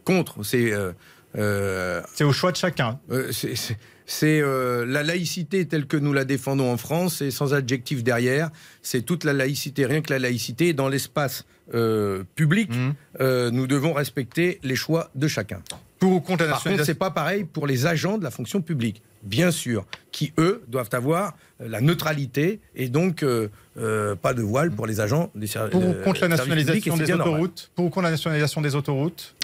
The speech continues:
Speaker 1: Pour, euh, les
Speaker 2: D'accord.
Speaker 1: communistes, euh, sénateurs et députés,
Speaker 2: Est-ce que
Speaker 1: euh,
Speaker 2: vous allez jusqu'à
Speaker 1: depuis le début, ont
Speaker 2: ou
Speaker 1: combattu cette loi
Speaker 2: Alors, et
Speaker 1: Villepin.
Speaker 2: sous, et sous Fabien, et sous Fabien Roussel, pour ou contre la nationa-, nationa-,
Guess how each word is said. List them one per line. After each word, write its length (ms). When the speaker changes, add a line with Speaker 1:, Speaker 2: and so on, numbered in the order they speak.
Speaker 1:
Pour, 460
euh, 100
les 160
Speaker 2:
D'accord. 160
Speaker 1:
communistes, 500
euh, 160
sénateurs 540
et 40
députés, 480
Speaker 2:
Est-ce 200
que 60
Speaker 1:
euh, 20
Speaker 2:
vous 200
allez 180
jusqu'à 260
Speaker 1:
depuis 160
le 60
début, 320
ont 140
Speaker 2:
ou 60
Speaker 1:
combattu 400
cette 260
loi 200
Speaker 2:
Alors, 160
et 60
Speaker 1:
Villepin. 340
Speaker 2:
sous, 40
et 140
sous 160
Fabien, 380
et 60
sous 140
Fabien 200
Roussel, 260
pour 140
ou 40
contre 120
la 80
nationa-, 340
nationa-, 340